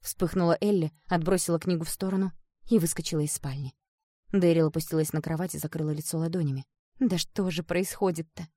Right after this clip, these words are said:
Неужели она и правда такая плохая подруга?» Она вдруг подумала, что нуждается в Белль,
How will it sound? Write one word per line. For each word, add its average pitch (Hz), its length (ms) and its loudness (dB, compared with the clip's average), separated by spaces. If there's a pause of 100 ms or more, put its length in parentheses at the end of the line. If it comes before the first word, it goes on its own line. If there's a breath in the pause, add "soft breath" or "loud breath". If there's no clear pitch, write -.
(240)
Неужели 196 360 4
она 190 160 4
и 202 40 2
правда 180 280 -2
такая 165 240 -6
плохая 185 320 0
подруга?» 175 440 -4 (400)
Она 185 180 2
вдруг 170 200 -4
подумала, 170 400 0
что 165 160 -4
нуждается 175 560 -4
в 185 80 -12
Белль, 196 260 -6